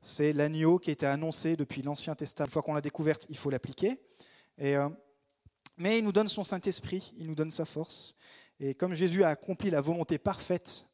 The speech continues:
de Dieu, en mourant et en ressuscitant à la croix, vous pouvez, je peux, avec la mesure qui nous a été donnée, accomplir la volonté de Dieu pour notre vie.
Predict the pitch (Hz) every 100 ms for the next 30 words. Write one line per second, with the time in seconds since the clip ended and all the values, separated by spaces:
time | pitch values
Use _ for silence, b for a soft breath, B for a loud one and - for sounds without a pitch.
0 | _ _ _ _ - 127 120 147 185 _
1 | b b - 127 143 147 151 127 131 -
2 | - 139 135 - - 151 170 b b b
3 | _ 151 185 175 143 135 139 - 143 127
4 | 170 147 143 151 b b b b b _
5 | _ _ 139 131 151 156 156 180 180 151
6 | 156 156 143 139 147 - 139 156 - 147
7 | 135 - - 139 123 120 127 117 110 110
8 | 113 - _ 127 120 110 123 113 - -